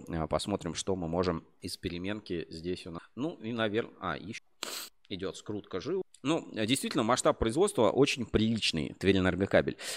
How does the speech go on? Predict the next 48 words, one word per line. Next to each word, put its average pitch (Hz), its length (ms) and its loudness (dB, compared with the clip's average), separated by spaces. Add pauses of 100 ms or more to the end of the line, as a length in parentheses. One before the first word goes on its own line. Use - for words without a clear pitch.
(120)
А, 90 500 6
пока 131 720 10
я 110 340 8
вот 95 360 2
глобально 104 680 12
ничего 104 420 6
сказать 95 440 4
про 104 200 0
Тверь 107 200 2
Энергокабель 98 560 6
не 98 120 4
могу, 160 220 4
потому 101 200 4
что 90 80 -2
действительно 98 340 0
не 110 160 8
был 85 140 6
на 87 80 8
этом 85 160 6
производстве. 147 560 6 (320)
Но, 170 200 6
насколько 147 380 8
я 104 120 12
знаю, 127 240 8
как 95 160 4
бы 87 80 4
там 120 260 8 (500)
серьёзные 131 540 6
изменения, 117 400 6
потому 90 160 4
что 90 140 0
завод 113 260 8
всю - 320 0
жизнь 113 240 2
был 98 240 4
вот 90 300 4
как 92 100 8
бы 90 140 8
под 113 220 10
Р 98 100 10
Ж 113 100 10
Д 110 160 10
тему, 160 380 6
да, 101 240 8
и 87 420 0
был 87 220 2
достаточно 90 480 2
закрыт. 131 500 6